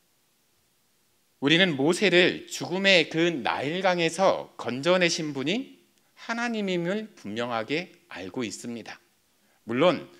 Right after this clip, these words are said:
눈에 보이는 상황에서는 바로의 딸이 건져준 건 맞습니다. 근데 그 모든 보이지 않는 상황 가운데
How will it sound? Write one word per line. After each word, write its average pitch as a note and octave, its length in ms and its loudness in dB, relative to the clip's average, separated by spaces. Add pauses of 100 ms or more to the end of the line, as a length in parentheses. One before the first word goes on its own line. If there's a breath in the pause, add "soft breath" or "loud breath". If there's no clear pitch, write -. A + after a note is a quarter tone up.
(100)
눈에 C3+ 400 0
보이는 E3+ 400 0
상황에서는 D3 880 -4 (480 soft breath)
바로의 E3+ 480 2
딸이 F#3 420 0 (200)
건져준 G2 500 -10
건 A2 140 -4
맞습니다. G2+ 600 -10 (560)
근데 C#3 220 0
그 D#3 80 2
모든 D#3 720 0
보이지 D#3+ 400 0
않는 F3 220 2
상황 D#3 400 -2
가운데 G#2 540 -4